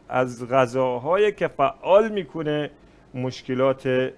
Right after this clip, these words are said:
ارثی، ریزش موی ارثی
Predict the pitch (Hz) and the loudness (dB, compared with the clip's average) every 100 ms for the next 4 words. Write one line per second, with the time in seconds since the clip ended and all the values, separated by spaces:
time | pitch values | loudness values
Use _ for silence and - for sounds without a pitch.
0 | - 120 113 107 - 127 123 120 110 113 | -8 -6 -4 -8 -8 -4 -2 -4 -8 -8
1 | 110 104 113 - 117 113 107 107 117 110 | -8 -10 -14 -10 -8 -8 -8 -12 -10 -10
2 | 110 104 101 - 107 | -10 -10 -12 -14 -16